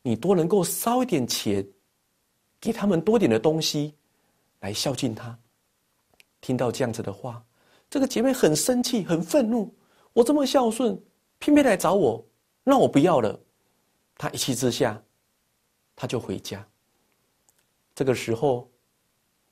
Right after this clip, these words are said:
接到我们真耶稣教会一个姐妹的电话，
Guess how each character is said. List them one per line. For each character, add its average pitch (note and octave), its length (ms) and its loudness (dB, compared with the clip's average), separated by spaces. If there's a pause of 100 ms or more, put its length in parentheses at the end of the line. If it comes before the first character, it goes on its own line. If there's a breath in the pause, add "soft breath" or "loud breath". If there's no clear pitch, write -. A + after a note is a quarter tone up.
接 C#3 240 0
到 B2+ 360 0
我 A2 120 -2
们 G#2 180 -2
真 F#3 160 -4
耶 F#3+ 80 2
稣 G3 160 -2
教 F#3 240 0
会 D#3 300 -10 (640)
一 B3 80 -4
个 B3 100 -2
姐 D#3 240 -4
妹 F#3 120 -4
的 A3+ 100 -6
电 F#3 220 -4
话， E3 280 -12